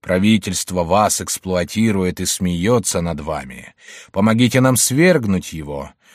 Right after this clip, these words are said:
Мы предоставим вам, насколько возможно, средства, и сверх того вы можете рассчитывать на нашу благодарность». «Понятно.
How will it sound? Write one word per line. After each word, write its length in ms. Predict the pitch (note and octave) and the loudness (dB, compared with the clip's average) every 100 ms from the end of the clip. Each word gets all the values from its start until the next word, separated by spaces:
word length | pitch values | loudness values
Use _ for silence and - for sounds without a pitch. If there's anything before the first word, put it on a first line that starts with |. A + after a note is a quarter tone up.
| _ - | _ 0
Мы 160 | G#2 | 0
предоставим 800 | C#3+ F3 F3+ - C#3+ C3+ C3+ A#2+ | 2 4 4 4 4 4 4 4
вам, 300 | A2 A2+ A#2 | 4 4 2
насколько 500 | B2+ - B2+ A#2 A2 | 0 -2 -4 -2 0
возможно, 640 | G2 F2 F2 F2+ F2 G#2+ | 0 0 -2 -2 -2 -4
средства, 920 | A#2 - G#2+ G2 D#2+ - - F#2+ B2 C3+ - - | -4 -4 0 0 -2 -6 -6 -4 -6 -8 -18 -8
и 100 | F#2+ | -4
сверх 400 | - F#2 G2 - | -2 0 -2 -2
того 360 | F2+ D#2 E2+ | -2 0 0
вы 160 | A2+ A#2+ | 0 0
можете 360 | F2+ E2 F2 D#2+ | 0 -2 -4 -6
рассчитывать 760 | D#2 - - D#2 D2 F2+ F#2 | -4 -6 -6 -8 -6 -4 -2
на 100 | G2 | 0
нашу 260 | G2+ - G#2 | 0 0 -2
благодарность». 1000 | A2+ A2+ C3+ F#3 F3 G#2+ - - - _ _ _ _ _ _ _ _ _ _ _ _ | 0 0 0 2 0 -2 -12 -16 -16 _ _ _ _ _ _ _ _ _ _ _ _
«Понятно. 600 | G#2 D3 F#3 F#3+ F#3 | -2 2 2 2 2